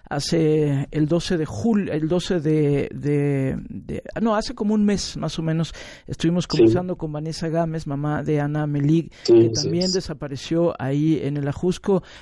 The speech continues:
Speaker 1: y usted estaba también ahí presente en esta transmisión. Saben muy bien que los micrófonos han estado abiertos, y por eso me preocupa
Speaker 2: Así es.
Speaker 1: mucho que se haya llegado a este nivel de agresión en contra de ustedes a lo largo de estos partidos del Mundial. También los hemos tenido al aire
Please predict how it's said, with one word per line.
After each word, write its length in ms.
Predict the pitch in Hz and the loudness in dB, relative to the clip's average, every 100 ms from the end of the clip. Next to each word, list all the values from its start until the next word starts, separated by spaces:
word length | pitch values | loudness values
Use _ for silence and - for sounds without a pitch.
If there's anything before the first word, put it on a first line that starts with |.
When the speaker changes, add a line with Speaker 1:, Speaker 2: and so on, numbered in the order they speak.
| - | -14
Speaker 1:
y 80 | - | -10
usted 200 | - 151 | -2 -2
estaba 260 | - 160 | 0 0
también 300 | 156 147 151 | 0 -2 0
ahí 160 | 151 151 | 0 -2
presente 640 | - 139 151 156 160 151 | -2 -2 -2 0 0 0
en 60 | 139 | -2
esta 240 | 147 - | -4 -4
transmisión. 540 | 160 151 143 170 277 220 | -4 -4 -4 -2 0 0
Saben 240 | 175 175 | 0 0
muy 120 | 165 | 0
bien 200 | 156 165 | 0 -2
que 180 | 160 165 - - - | 0 -2 -2 -12 -14
los 160 | - 139 | -8 -4
micrófonos 540 | 160 165 170 175 160 | -2 0 0 -2 -2
han 100 | 160 | -2
estado 240 | 156 - 165 | -2 0 2
abiertos, 460 | 151 156 - 156 | 2 0 0 -6
y 20 | 151 | -4
por 180 | 156 165 | 0 0
eso 200 | - 202 | 0 -2
me 140 | 170 | -2
preocupa 560 | - 160 - 180 185 185 | 0 0 2 2 2 2
Speaker 2:
Así 80 | |
es. 40 | 180 | 2
Speaker 1:
mucho 420 | 202 - 160 151 - - - | 0 0 -2 -2 -4 -18 -14
que 80 | - | -10
se 140 | 143 160 | -2 2
haya 100 | 160 | 2
llegado 420 | 151 151 160 160 | 2 2 2 2
a 120 | - | 0
este 240 | 135 - 185 | -4 -2 -2
nivel 320 | 165 151 156 | 0 0 2
de 80 | 160 | 0
agresión 500 | 135 127 - 156 156 | -2 -6 -2 0 0
en 100 | 160 | 0
contra 500 | - 160 156 165 160 | 0 0 0 0 0
de 140 | 139 143 | 0 -2
ustedes 540 | 131 - 165 165 165 | -2 0 2 4 2
a 60 | 151 | 2
lo 100 | 151 | 4
largo 380 | 160 180 202 170 | 4 4 4 2
de 100 | 156 | 0
estos 240 | - 165 | -4 -8
partidos 420 | - 147 160 165 | -8 -6 -4 -2
del 120 | 156 | -2
Mundial. 380 | 151 151 151 160 | -4 -2 0 0
También 460 | - 156 160 175 185 | 0 0 2 2 2
los 180 | 175 170 | -2 -4
hemos 200 | 165 - | -6 -8
tenido 300 | 147 151 156 | -6 -4 -2
al 100 | 147 | 0
aire 300 | 143 147 | 0 -2